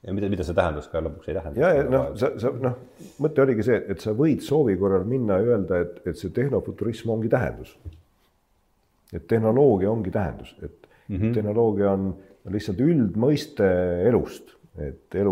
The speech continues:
Speaker 2: on üks variant tehnoloogiat. Me võimegi mõelda, et inimene on tehnoloogia koostatud asi, mis on ka tõsi.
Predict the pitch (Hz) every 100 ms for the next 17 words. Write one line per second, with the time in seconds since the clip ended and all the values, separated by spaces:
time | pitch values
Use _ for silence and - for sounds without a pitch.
0 | 90 87 87 92 - 92 113 - - 80
1 | 73 64 - 85 90 87 85 101 82 78
2 | 117 113 90 87 85 85 90 92 123 98
3 | 87 90 107 - 78 87 101 76 67 69
4 | 104 160 190 92